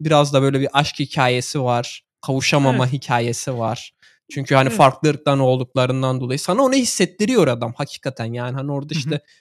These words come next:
Speaker 1: kadının yüzüne bakması, işte göz göze gelmeler ama bir türlü kendisine işte söyleyememesi vesaire, aşkını hani ilan
Speaker 2: Onun tabii
Speaker 1: edememesi
Speaker 2: sebebi var
Speaker 1: vesaire.
Speaker 2: yani.
Speaker 1: Onu
Speaker 2: Şimdi insanla
Speaker 1: hissettiriyor sana.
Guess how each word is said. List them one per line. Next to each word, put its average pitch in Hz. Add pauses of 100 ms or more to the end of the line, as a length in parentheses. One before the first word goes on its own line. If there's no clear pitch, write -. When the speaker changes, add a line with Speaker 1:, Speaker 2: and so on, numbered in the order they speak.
(100)
Speaker 1:
kadının 147 (760)
yüzüne 143
bakması, 135
işte -
göz 135
göze 135
gelmeler 127
ama 139
bir 147
türlü 135
kendisine 127
işte 127
söyleyememesi 123
vesaire, 120
aşkını 120
hani 123
ilan 123
Speaker 2:
Onun 277
tabii 262
Speaker 1:
edememesi -
Speaker 2:
sebebi 254
var 269
Speaker 1:
vesaire. 180
Speaker 2:
yani. 165
Speaker 1:
Onu 165
Speaker 2:
Şimdi 220
insanla 185
Speaker 1:
hissettiriyor 202
sana. 110